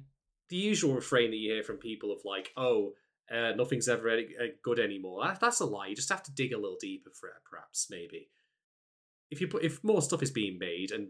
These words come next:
the same amount of stuff, you know, that's good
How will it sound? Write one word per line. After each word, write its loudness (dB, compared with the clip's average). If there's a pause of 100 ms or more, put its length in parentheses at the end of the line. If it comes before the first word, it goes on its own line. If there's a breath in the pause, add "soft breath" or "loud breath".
the -4
same 2
amount -4
of -6
stuff, -4
you -4
know, -4 (140)
that's -4
good 0